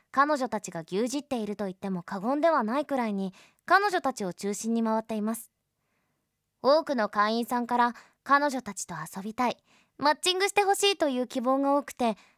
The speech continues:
私が専属でアテンドを担当しているんです。担当といっても、何かにつけて妹分扱いで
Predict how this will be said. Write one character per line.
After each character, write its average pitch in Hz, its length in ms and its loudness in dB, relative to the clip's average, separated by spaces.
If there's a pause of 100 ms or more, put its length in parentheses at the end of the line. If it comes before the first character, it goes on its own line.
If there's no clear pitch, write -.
(160)
私 226 320 0
が 277 120 2
専 277 220 0
属 285 180 0
で 277 120 4
ア 240 120 6
テ 277 140 0
ン 277 60 0
ド 294 100 4
を 294 60 0
担 294 200 2
当 311 140 4
し 302 60 -2
て 311 120 2
い 311 60 2
る 330 100 4
ん 320 40 0
で 285 80 -2
す。 - 120 -10 (1040)
担 202 220 -6
当 247 180 0
と 254 140 -2
い 262 40 -2
っ 247 40 -6
て 285 160 -2
も、 240 240 0 (400)
何 190 260 -6
か 220 140 -2
に 226 120 -4
つ - 80 -16
け 254 120 -4
て 214 160 -6
妹 208 420 -2
分 254 220 -2
扱 269 320 -4
い 208 80 -4
で 160 240 -8